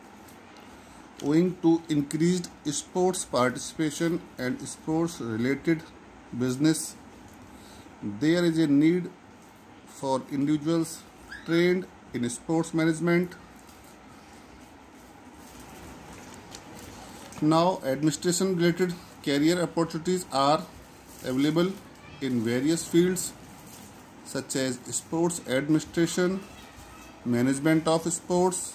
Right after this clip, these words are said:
clubs and facilities, sports marketing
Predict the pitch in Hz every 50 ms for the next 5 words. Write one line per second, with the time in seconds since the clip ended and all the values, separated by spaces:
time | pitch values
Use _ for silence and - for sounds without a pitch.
0 | - - - - - - - 160 165 175 175 - - - - - - - - -
1 | - - - - - - - - 139 139 139 139 131 120 - - - - - -
2 | - - - - - - 127 120 - 143 151 143 143 165 170 170 170 - - -
3 | - - - - - - - - - - - - - - - - - - - -
4 | - - - - - - - - - - - - - - - - - - - -
5 | - - - - - - - - - - - 185 175 - 185 151 139 135 139 151
6 | 165 160 190 190 208 202 202